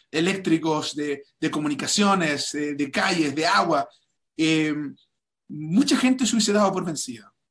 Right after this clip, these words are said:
Mucha gente, eh, hubiese dicho, "¿Sabes qué? No tengo forma de comunicarme, no tengo forma de hacer negocio, dejo de ser coach, dejo de", i-, incluso de, de, dejaron sus propios negocios. Cuéntanos, ¿por qué no te has dado por vencida? ¿Por qué tú sigues adelante?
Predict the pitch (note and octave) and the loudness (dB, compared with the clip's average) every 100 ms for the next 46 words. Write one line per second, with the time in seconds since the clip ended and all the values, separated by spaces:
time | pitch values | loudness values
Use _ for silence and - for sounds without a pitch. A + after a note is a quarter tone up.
0 | - F#3 G3 G#3 G3 F#3 F#3+ F#3+ F3+ - | -8 -6 -4 -4 -4 -4 -4 -2 -4 -10
1 | _ _ _ D#3 D3+ C#3+ C#3+ D#3 D#3+ E3+ | _ _ _ -6 -2 0 0 -2 0 0
2 | E3+ E3 E3+ D#3+ F3+ F3 - F#3 F3 - | 2 2 2 -2 -2 -2 -2 -2 -2 -4
3 | D3+ D3+ D3+ D#3+ D3 D3 D#3 D#3+ G#3+ G3 | -4 -6 -8 -6 -6 -6 -6 0 2 2
4 | G3 F3+ D3+ D3+ D3+ E3 D3+ D3 D3 E3 | 0 -2 -4 -6 -6 -6 -6 -8 -6 -2
5 | G#3+ G#3+ G#3 G#3 G#3 _ _ _ _ _ | 0 0 2 0 0 _ _ _ _ _
6 | _ - D3 G#3 F#3+ E3 D#3 - F#3 D3 | _ -10 0 2 2 0 0 0 0 0
7 | - - F#3 G3 G3+ E3 D3 - _ D#3 | -4 -2 0 2 2 0 -2 -8 _ -10
8 | - G#3 G#3+ - F3+ E3 E3+ C#3+ D#3 D3 | -2 2 4 4 2 -2 -6 -10 -8 -8
9 | - D#3 F#3+ G3 D#3+ F3 D3 C#3+ A3+ G#3 | -6 -2 0 0 -2 -6 -8 -2 2 2
10 | - - _ _ _ _ B3 C4 D4 E3+ | 0 -10 _ _ _ _ 0 2 0 -4
11 | - _ - D3 G3 G3+ F#3+ - D#4 D#4+ | -10 _ -20 -12 0 0 0 2 4 4
12 | - F3+ G3+ A3+ A3 A#3+ A#3 G3 F#3+ G3 | 0 -2 2 4 4 4 2 0 2 4
13 | F#3 F#3 F#3 E3+ D3 - D#3+ C3+ D#3 - | 4 2 0 0 -2 -4 -4 -4 -8 -8
14 | B3 A#3+ A3 G#3 G#3 G3 D#3+ D#3+ F#3 F3+ | -6 -4 -4 -4 -2 0 2 4 2 0
15 | F3+ F3+ | -6 -12